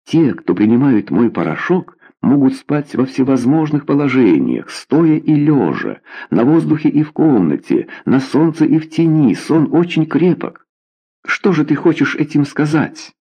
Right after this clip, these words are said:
"Я хочу сказать, что вместо того, чтобы проспать пятнадцать часов на этой кровати, Гажье может спать с таким же удобством и в другом месте". "Где же?" "В носилках". Глаза Маргариты сверкнули.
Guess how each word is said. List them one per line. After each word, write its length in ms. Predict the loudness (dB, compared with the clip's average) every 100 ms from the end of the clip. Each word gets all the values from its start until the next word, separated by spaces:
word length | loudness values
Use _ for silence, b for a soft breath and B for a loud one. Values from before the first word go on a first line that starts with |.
| _ _ B B
"Я 140 | -6 -4
хочу 220 | -2 -4
сказать, 460 | -2 -4 -2 -4
что 240 | -4 -4 0
вместо 380 | 2 0 0 -4
того, 340 | -2 -2 -2
чтобы 320 | -4 -4 -4
проспать 580 | -2 -6 -8 -8 -8 -6
пятнадцать 600 | -10 -4 -4 -4 -8 -10
часов 520 | -10 -10 -2 -2 -2
на 100 | 0
этой 260 | 0 2 -2
кровати, 720 | -2 -4 -4 -6 -8 -8 -10 B B B
Гажье 500 | -2 -2 0 0 2
может 480 | 2 2 2 2 -2
спать 380 | -6 -4 -4 -4
с 100 | -4
таким 360 | -4 2 2 2
же 100 | 2
удобством 600 | 0 0 -2 -2 0 2
и 120 | 4
в 80 | 4
другом 540 | 2 2 4 4 4
месте". 580 | 4 2 -2 -4 -4 -4 _ _ _ _
"Где 400 | -6 0 2 2
же?" 340 | 0 -4 -6 _ _ -20 B
"В 100 | -2
носилках". 880 | 0 -2 -2 0 2 0 -4 -6 -8 _ _ -20 B -8
Глаза 380 | -2 0 2 2
Маргариты 500 | 2 2 0 0 -2
сверкнули. 840 | 0 -2 -2 -2 0 0 -2